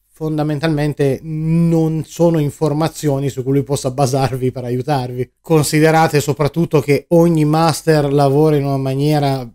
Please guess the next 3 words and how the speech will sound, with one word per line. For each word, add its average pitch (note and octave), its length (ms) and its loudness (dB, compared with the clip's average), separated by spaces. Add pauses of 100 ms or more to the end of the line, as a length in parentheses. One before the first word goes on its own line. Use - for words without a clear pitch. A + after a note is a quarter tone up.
virtualmente C#3+ 1300 0
unica, C#3+ 880 2
quindi D3 640 0